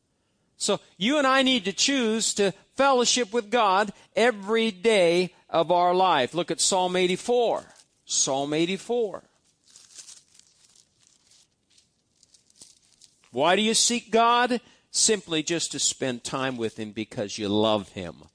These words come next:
Psalm eighty-four and verse one. "Oh,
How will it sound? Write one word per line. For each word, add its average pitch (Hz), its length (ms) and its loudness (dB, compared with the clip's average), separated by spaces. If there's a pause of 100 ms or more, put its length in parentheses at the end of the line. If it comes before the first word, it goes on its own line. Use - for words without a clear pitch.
(720)
Psalm 190 480 0
eighty-four 180 920 -2
and 139 160 -6
verse 139 340 -4
one. 135 640 -4 (2500)
"Oh, 202 400 2